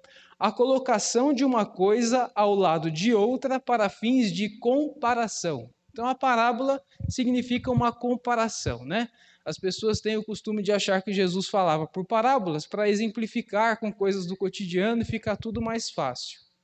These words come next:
Não é bem assim, mas realmente a parábola significa comparação. Jesus pega as coisas da terra, que nós conhecemos, que nós entendemos,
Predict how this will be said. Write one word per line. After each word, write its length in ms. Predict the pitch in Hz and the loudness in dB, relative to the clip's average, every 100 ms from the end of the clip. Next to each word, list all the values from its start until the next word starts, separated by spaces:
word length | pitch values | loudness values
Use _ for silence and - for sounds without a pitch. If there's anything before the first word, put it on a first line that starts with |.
| _ _ _ - | _ _ _ -4
Não 200 | 262 285 | 2 2
é 100 | 269 | 2
bem 300 | 202 262 269 | 2 2 2
assim, 400 | 262 - 147 123 | 0 -2 -4 -4
mas 400 | 143 180 196 - | -4 -2 -2 -4
realmente 680 | 185 247 240 202 226 220 226 - - - | 0 2 2 0 -2 -6 -8 -8 -8 -4
a 100 | 185 | -2
parábola 520 | 208 180 185 190 202 | 0 2 2 0 -4
significa 800 | - 208 214 196 220 240 - 226 _ - | -4 -4 -4 -4 -4 -4 -4 -8 _ -2
comparação. 880 | 247 269 240 190 175 - 135 120 | 0 2 0 0 -2 -4 -6 -6
Jesus 340 | 127 151 175 - | -6 -6 -4 -6
pega 280 | 180 170 185 | -6 -4 -4
as 100 | - | -4
coisas 240 | 175 170 | -8 -4
da 120 | 233 | -6
terra, 460 | - 196 208 269 311 _ _ _ | -2 0 2 0 -4 _ _ _
que 100 | 196 | -4
nós 220 | 156 139 | -4 -4
conhecemos, 680 | 175 208 233 233 233 262 254 | -4 -2 0 2 2 2 -2
que 100 | - | -6
nós 240 | 151 135 151 | -8 -6 -6
entendemos, 680 | 190 262 220 247 285 - | -6 -4 0 0 0 -6